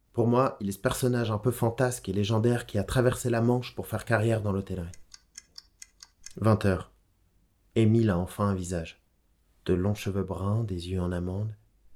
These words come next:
une bouche charnue en demi-lune. Ce selfie envoyé par Pauline a l'effet d'une bombe.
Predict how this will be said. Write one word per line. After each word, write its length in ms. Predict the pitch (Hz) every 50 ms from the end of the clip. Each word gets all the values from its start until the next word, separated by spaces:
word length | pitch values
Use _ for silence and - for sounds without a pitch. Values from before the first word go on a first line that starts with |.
| - _ -
une 160 | 101 110 104
bouche 240 | 101 104 104 - -
charnue 480 | - 113 107 101 110 107 110 113 107
en 100 | 95 85
demi-lune. 540 | 85 87 92 95 95 95 98 101 101 98 - - _ - - - - _ _
Ce 120 | - -
selfie 460 | 101 - 131 120 123 - - 131 127 123
envoyé 260 | 107 98 101 98 95
par 180 | - 101 -
Pauline 300 | - - 110 123 127 120
a 60 | 107 98
l'effet 240 | 98 95 - 107
d'une 180 | 95 98 98 95
bombe. 240 | 87 95 92 87